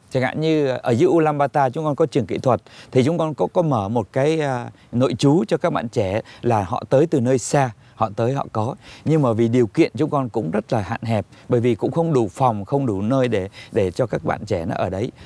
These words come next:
À, các nơi thành phố nó tới đấy, cho nên nó ở trong những cái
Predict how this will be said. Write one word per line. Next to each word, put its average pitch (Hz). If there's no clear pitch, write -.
À, 107
các 170
nơi 135
thành 107
phố 123
nó 156
tới 127
đấy, 127
cho 151
nên 135
nó 135
ở 92
trong 123
những 117
cái 139